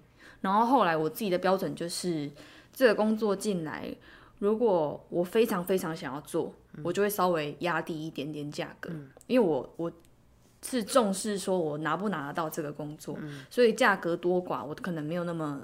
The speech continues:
Speaker 1: 不会那么在意。
Speaker 2: 嗯。
Speaker 1: 可是如果说今天这个工作比较难，然后如果说价格又很低的话，我可能就会觉得有点吃亏。所以如果说它是有一点难度，然后可能对我来说是一个全新的挑战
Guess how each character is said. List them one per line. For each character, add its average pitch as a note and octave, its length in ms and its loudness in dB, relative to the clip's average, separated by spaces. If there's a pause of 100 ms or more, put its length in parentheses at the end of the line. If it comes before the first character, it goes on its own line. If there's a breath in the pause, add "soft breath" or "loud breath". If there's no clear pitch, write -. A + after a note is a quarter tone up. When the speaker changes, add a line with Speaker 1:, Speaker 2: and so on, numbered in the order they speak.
(480)
Speaker 1:
不 F3 100 0
会 F#3 80 2
那 F#3+ 80 0
么 D3+ 80 -4
在 D3 240 -4
意。 D3 300 -8
Speaker 2:
嗯。 D#3 180 -6
Speaker 1:
可 B3 100 2
是 D#4+ 120 4
如 D4+ 80 6
果 A#3+ 80 4
说 A3+ 120 2
今 A3+ 80 0
天 A#3 100 2
这 A3 80 2
个 - 40 -4
工 G3 160 -4
作 F#3+ 100 -2
比 F3+ 200 -6
较 G3+ 220 2
难， F3 380 -2 (300)
然 G3 120 -4
后 G3 300 2 (360 loud breath)
如 A3+ 160 2
果 G#3+ 120 2
说 F3+ 600 0 (920)
价 A3 140 6
格 F3+ 180 0
又 F#3+ 140 4
很 E3+ 200 -6
低 D#3+ 160 -6
的 C#3 120 -4
话， D3+ 200 -4
我 F#3+ 80 0
可 G3 140 -4
能 D3+ 140 -6
就 F3+ 120 0
会 F#3 160 0
觉 D#3 160 -4
得 D3+ 120 -8
有 D#3+ 100 0
点 E3 180 -2
吃 D3 300 -10
亏。 - 400 -10
所 A3+ 160 2
以 - 20 4
如 G#3+ 120 6
果 F3 80 4
说 F#3+ 120 -2
它 F#3 140 -4
是 G3 180 -2 (300 loud breath)
有 F#3 140 4
一 G#3 40 4
点 G3+ 160 4
难 D#3 260 -2
度， D#3 360 -2 (140)
然 E3+ 100 -6
后 F#3 160 -2
可 F3+ 160 -6
能 D#3 100 -8
对 G#3 140 -2
我 E3+ 60 0
来 D3+ 80 -2
说 F#3 120 -6
是 F#3 140 -6
一 - 20 -2
个 - 120 -6
全 E3 240 -4
新 F3+ 160 -4
的 D#3+ 80 -2
挑 - 240 -12
战 D3+ 260 -6